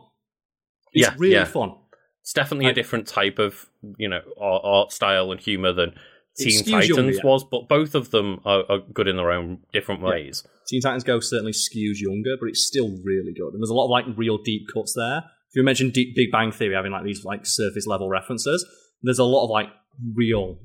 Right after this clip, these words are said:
Speaker 1: deep pulls in that Teen Titans Go show.
Speaker 2: And when we talked about the fact that in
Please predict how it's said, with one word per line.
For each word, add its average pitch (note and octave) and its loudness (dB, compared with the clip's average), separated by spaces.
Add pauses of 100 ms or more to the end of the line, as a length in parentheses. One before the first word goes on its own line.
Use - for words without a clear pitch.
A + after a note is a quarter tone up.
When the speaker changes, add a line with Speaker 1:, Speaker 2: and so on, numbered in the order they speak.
Speaker 1:
deep G#2 -6
pulls F#2+ -4
in F#2+ -12 (100)
that G2 -8
Teen G#2+ -6
Titans F#2+ -6
Go E2+ -6
show. E2+ -10 (840)
Speaker 2:
And A#2+ -2
when A#2 4
we A#2+ 0
talked A#2 0
about F2 2
the G2+ -10
fact - -4
that - -6 (460)
in F2+ -6